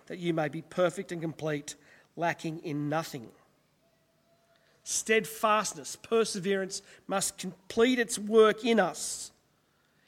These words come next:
It is the process that God uses to perfect us. But now James wants us to slow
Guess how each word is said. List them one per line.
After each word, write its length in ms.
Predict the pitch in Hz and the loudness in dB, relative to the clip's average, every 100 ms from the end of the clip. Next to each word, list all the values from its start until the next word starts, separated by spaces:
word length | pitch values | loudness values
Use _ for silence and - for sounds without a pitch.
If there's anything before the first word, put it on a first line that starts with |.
| - | -8
It 100 | 208 | -4
is 160 | 220 170 | -4 -4
the 100 | 202 | -8
process 640 | - 220 240 262 202 180 | -4 4 6 6 2 -2
that 180 | - 214 | -6 -6
God 200 | 202 196 | 0 0
uses 600 | 160 185 175 175 165 - - - - | 2 2 2 0 -4 -8 -12 -18 -8
to 100 | 180 | -6
perfect 540 | 175 - 170 160 - | -4 -6 -4 -4 -6
us. 480 | 131 - - - - _ _ _ _ _ _ _ _ _ _ _ _ _ - | -12 -12 -20 -20 -20 _ _ _ _ _ _ _ _ _ _ _ _ _ -12
But 140 | 180 | -2
now 200 | 190 214 | 4 4
James 360 | - 202 196 160 | 4 2 2 0
wants 260 | 190 - | -4 -4
us 160 | 180 160 | -8 -8
to 140 | 180 | -10
slow 500 | - - 185 175 180 | -10 -4 -2 0 -2